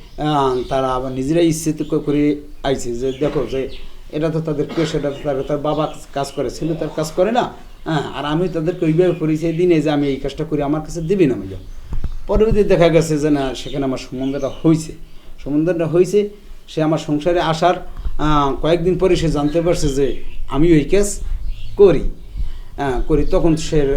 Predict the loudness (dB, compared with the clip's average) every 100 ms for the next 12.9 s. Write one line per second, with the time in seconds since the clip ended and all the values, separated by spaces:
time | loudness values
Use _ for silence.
0 | 2 -2 -2 -2 0 0 0 2 2 2
1 | 2 0 -2 -4 -4 -4 -6 -2 0 0
2 | -2 -2 -2 -2 -4 -6 -6 -4 -4 -6
3 | -6 -6 -6 -6 -4 -4 -4 -4 -4 -4
4 | -8 -12 -8 -6 -6 -6 -6 -6 0 2
5 | 2 -2 -2 0 -2 -4 -6 -6 -6 -4
6 | -6 -6 -6 -4 -2 -2 -2 -2 -4 -6
7 | -2 -2 -2 -4 -2 2 2 2 0 -4
8 | -4 -4 -4 -4 -2 2 2 0 -4 -4
9 | -6 -6 -4 0 0 0 -2 -6 -8 -10
10 | -14 -14 -4 0 4 4 4 0 -4 0
11 | 0 2 0 0 0 0 0 0 0 -2
12 | 0 -2 -4 -4 -6 -4 -2 -2